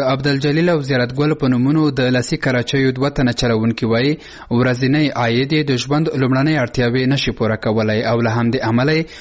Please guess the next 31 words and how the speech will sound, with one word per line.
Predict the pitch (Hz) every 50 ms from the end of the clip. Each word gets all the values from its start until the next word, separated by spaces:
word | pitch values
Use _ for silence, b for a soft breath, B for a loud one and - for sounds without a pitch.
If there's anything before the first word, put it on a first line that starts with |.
| B B B -
کورنۍ | - 143 139 135 135 143 160 170
او | 170 156 135 123
ماشومان | 117 - - 123 117 131 143 156 165 -
له | - 120 113 110 110 110 110
ګڼو | 113 120 120 127 131 139 139
ستونزو | 147 - - 160 147 131 120
سره | 107 - 123 110 110
مخ | 107 110 110 - -
دي. | 127 123 110 104 - B B B B B B
دوی | 127 127 139 160 180
په | 175 - 156 139 131 127 123
ولایتي | 131 131 135 139 135 175 160 135 127
اداره | 120 123 113 117 123 135
او | 147 160
مسؤلو | 139 127 - - 160 151 151
چارواکو | 143 - 123 120 113 113 - 123 110 107
غږ | 127 127 -
کوي | - - 160 151 151
چې | 151 - 160 156 156 B B B B B B
د | 120 127 120 127 127
بېوزلو | 131 131 135 151 156 147 139 131 123 113 113 113
لاسنیوی | 110 104 - 131 113 107 117 117 135
دې | 147 151 143
وکړي | 151 147 - 156 151 147
او | 139 135
د | 127 123 117
بیکارۍ | 127 120 - - 143 151 156 135 117
د | 120
ختمولو | 110 - 123 117 - 123 110 113 110 113
لپاره | 110 110 - 135 143 151 156
دې | 151 160